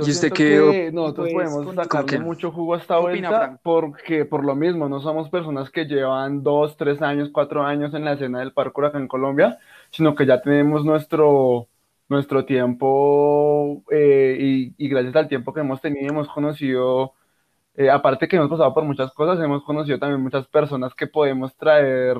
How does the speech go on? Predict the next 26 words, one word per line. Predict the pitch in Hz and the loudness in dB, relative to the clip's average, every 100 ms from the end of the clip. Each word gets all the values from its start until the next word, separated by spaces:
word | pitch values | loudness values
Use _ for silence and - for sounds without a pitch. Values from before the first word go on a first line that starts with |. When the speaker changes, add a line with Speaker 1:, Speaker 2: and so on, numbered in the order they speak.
| 123 | -2
Speaker 2:
al | 135 | -2
programa | 143 135 131 123 | -2 -2 -2 -4
como | 143 143 | -6 -8
invitados | 143 143 - 131 220 - _ _ _ | -6 -4 0 0 0 -6 _ _ _
y | 143 | -8
que | 143 | -6
puede | 143 127 127 | -4 -4 -4
servir | 120 147 131 131 123 | -2 -4 -4 -6 -6
muchísimo | 131 135 147 147 147 147 | -6 -6 -8 -4 -6 0
para | 151 147 147 147 131 117 _ _ _ | 4 6 6 4 2 -2 _ _ _
generar | - 139 135 127 123 | -4 -2 0 -2 -2
comunidad, | 139 147 147 143 135 | -4 -2 2 2 0
que | 147 | -2
es | 135 | -4
lo | 143 | -2
que | 165 | -2
más | 143 127 | -2 -4
creemos, | - 143 143 127 117 | -4 -2 -2 -2 -6
¿no? | 131 180 | -8 -8
Yo | 131 | -8
siento | 127 135 135 147 | -8 -12 -12 -8
que | 165 156 | -4 -2
de | 143 | -2
pronto | 139 131 123 135 | -4 -4 -6 -6
es | 131 | -4
uno | 143 143 147 143 | -2 2 4 2